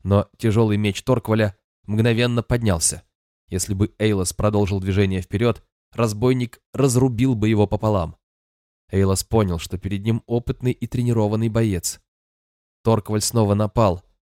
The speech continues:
заставив Эйлоса отступать, отражая град ударов, каждый из которых мог одним махом отрубить ему голову.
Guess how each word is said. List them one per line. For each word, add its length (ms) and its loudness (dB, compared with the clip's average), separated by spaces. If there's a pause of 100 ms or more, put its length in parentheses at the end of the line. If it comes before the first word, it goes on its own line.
(320)
заставив 540 -2
Эйлоса 400 -2
отступать, 600 -2 (120)
отражая 500 0
град 300 -2
ударов, 540 0
каждый 320 0
из 80 -4
которых 400 -2
мог 300 0
одним 400 -2
махом 440 -2
отрубить 420 -2
ему 160 0
голову. 460 0